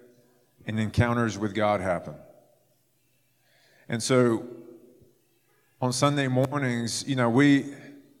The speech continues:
know, why do we get together on Sunday mornings? Why is there value in doing this? And I believe the main reason that God has us gather together,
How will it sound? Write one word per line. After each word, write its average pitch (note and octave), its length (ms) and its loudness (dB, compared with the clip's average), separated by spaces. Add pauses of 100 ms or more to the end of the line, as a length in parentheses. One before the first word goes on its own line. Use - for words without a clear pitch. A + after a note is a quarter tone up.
(280)
know, B2+ 140 0
why C3+ 180 8
do E3+ 140 8
we C#3+ 320 6
get B2 280 -6
together A2 340 0
on F#2+ 120 -6
Sunday F#2 240 -6
mornings? E2+ 540 -12 (840)
Why A#2+ 300 -2
is B2 100 0
there A2+ 140 2
value G2 760 0
in F#2 160 -10
doing F#2+ 360 -4
this? F2 440 -10 (1300)
And A2+ 100 -8
I A#2+ 60 0
believe C3+ 320 2
the A#2+ 80 -2
main C3+ 400 -2
reason A#2+ 840 -2 (1040)
that - 600 -6
God A2+ 280 6
has A2+ 400 0
us - 400 -4 (560)
gather B2 360 2
together, A2 560 0